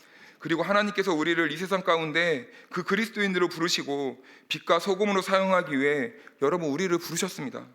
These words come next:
하나님께서는 우리를 통하여 하나님 나라를 그래서 이루고자 하시는 것입니다.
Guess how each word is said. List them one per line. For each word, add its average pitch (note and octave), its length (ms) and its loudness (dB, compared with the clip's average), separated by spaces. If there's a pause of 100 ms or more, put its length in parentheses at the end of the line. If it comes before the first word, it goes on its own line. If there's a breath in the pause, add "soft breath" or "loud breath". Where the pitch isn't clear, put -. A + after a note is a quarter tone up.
(880 loud breath)
하나님께서는 G#3+ 600 2
우리를 G#3 300 4
통하여 F#3 300 4
하나님 A3 400 2
나라를 E3+ 540 4
그래서 D#3+ 440 0
이루고자 E3+ 440 0
하시는 E3+ 240 -2
것입니다. B2+ 420 -6